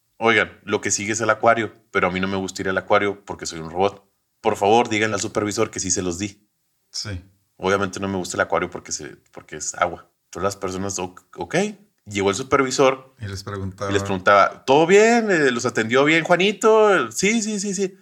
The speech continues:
Speaker 1: "¿Vieron el acuario?". Y las personas mintieron.
Speaker 2: Sí, aunque se los pidieron
Speaker 1: Sí,
Speaker 2: un robot.
Speaker 1: sí.
Speaker 2: Programado para
Speaker 1: Obviamente el
Speaker 2: mentir.
Speaker 1: experimento era si,
Speaker 2: Claro, sí, sí, sí.
Speaker 1: que, si podías mentir a favor de un robot.
Speaker 2: Wow.
Speaker 1: Y las personas mintieron.
Speaker 2: Wow.
Speaker 1: Está
Speaker 2: Yo creo
Speaker 1: cotorro,
Speaker 2: que para
Speaker 1: ¿verdad?
Speaker 2: mí como programador sería como, no, alguien programó eso, o sea, no.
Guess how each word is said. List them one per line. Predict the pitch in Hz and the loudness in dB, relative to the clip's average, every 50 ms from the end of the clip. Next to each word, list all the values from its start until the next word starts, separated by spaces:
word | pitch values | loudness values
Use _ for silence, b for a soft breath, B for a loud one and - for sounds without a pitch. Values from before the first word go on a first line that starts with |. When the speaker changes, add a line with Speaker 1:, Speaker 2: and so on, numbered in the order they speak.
| b b b b b | b b b b b
Speaker 1:
"¿Vieron | - 110 123 143 165 196 | -2 2 4 6 6 6
el | 190 | 6
acuario?". | 170 143 147 180 202 214 214 190 - - - _ _ - | 4 4 4 4 4 4 4 2 0 -4 -20 _ _ -4
Y | 113 110 | 0 0
las | 110 98 - | 0 0 0
personas | - 101 92 95 98 113 117 | -4 -6 -4 -4 -4 -4 -2
mintieron. | 120 107 95 - 107 113 127 131 127 - _ _ - | -2 -4 -2 -2 -2 -2 -2 -2 -8 -10 _ _ -8
Speaker 2:
Sí, | - - - 135 160 202 | -4 0 2 4 4 4
aunque | 254 240 190 175 | 2 2 0 0
se | 139 139 | 0 0
los | 139 123 - | 0 0 2
pidieron | 127 120 123 - - | 4 4 6 6 6
Speaker 1:
Sí, | 123 135 | 6 6
Speaker 2:
un | 143 | 6
robot. | 160 156 147 165 190 240 240 - - _ - | 6 6 6 4 4 4 2 -2 -12 _ -12
Speaker 1:
sí. | - - 123 143 156 160 165 156 - - | -8 -2 2 2 2 2 0 -4 -8 -2
Speaker 2:
Programado | 123 127 123 123 120 117 120 123 123 135 151 | 2 4 6 6 6 4 4 4 4 4 4
para | 127 143 | 6 6
Speaker 1:
Obviamente | 156 160 170 175 170 - | 6 6 6 4 4 4
el | 190 175 | 4 4
Speaker 2:
mentir. | |
Speaker 1:
experimento | 190 - - 143 131 123 135 135 123 - 151 135 | 4 4 2 2 4 4 2 2 2 4 4 6
era | 139 147 143 139 | 6 6 4 4
si, | - 131 120 | 2 2 4
Speaker 2:
Claro, | 123 131 147 151 147 | 6 6 6 4 2
sí, | 139 139 143 143 | 0 -2 -4 -6
sí, | 139 139 135 139 135 131 | -6 -8 -10 -10 -12 -14
sí. | 131 - _ | -14 -14 _
Speaker 1:
que, | - - - | -10 -6 -2
si | - - 131 | -2 -2 -2
podías | 113 - 120 113 110 110 120 | 0 2 4 6 6 6 4
mentir | 135 131 - 131 135 127 131 | 2 0 0 2 2 4 6
a | 135 131 | 4 4
favor | - 123 107 104 107 113 | 4 2 2 4 2 2
de | 120 | 0
un | 120 123 | -2 -2
robot. | 120 123 123 156 156 - - _ _ _ _ _ - | 0 2 2 2 0 -2 -8 _ _ _ _ _ -14
Speaker 2:
Wow. | 98 95 95 95 | -8 -6 -4 -2
Speaker 1:
Y | 101 | 0
las | 101 104 98 | 2 2 2
personas | - - 98 95 107 113 117 | 0 0 -8 -6 -6 -4 -4
mintieron. | 120 113 98 92 113 120 131 127 - - _ _ _ _ | -4 -4 -4 -2 -2 -2 -2 -4 -10 -16 _ _ _ _
Speaker 2:
Wow. | - 107 104 98 95 95 95 - _ _ _ _ _ _ | -16 -12 -10 -8 -8 -8 -10 -14 _ _ _ _ _ _
Speaker 1:
Está | - - 123 | 0 2 2
Speaker 2:
Yo | 127 151 | 4 4
creo | 143 165 180 | 4 6 8
Speaker 1:
cotorro, | 196 208 | 8 8
Speaker 2:
que | 220 214 | 8 8
para | 208 208 | 8 8
Speaker 1:
¿verdad? | - - - 143 | 8 8 6 4
Speaker 2:
mí | 156 156 | 2 -2
como | 196 202 208 180 | -2 -2 -2 2
programador | 196 180 151 143 131 123 120 120 123 123 | 4 4 4 4 4 4 4 4 4 4
sería | 151 156 147 147 | 2 0 0 0
como, | - 160 151 127 | 0 -2 -2 -2
no, | 110 113 113 | 0 0 0
alguien | 107 92 90 87 104 110 120 135 139 | -2 -2 -4 -6 -6 -4 -4 -4 -4
programó | 135 165 135 127 113 110 110 113 127 | -2 0 2 2 2 0 0 2 2
eso, | 143 151 - - 120 | 2 2 0 -2 -4
o | 107 98 | -4 0
sea, | - 104 | 0 0
no. | 104 104 110 110 110 110 - | 0 -2 -4 -8 -10 -10 -12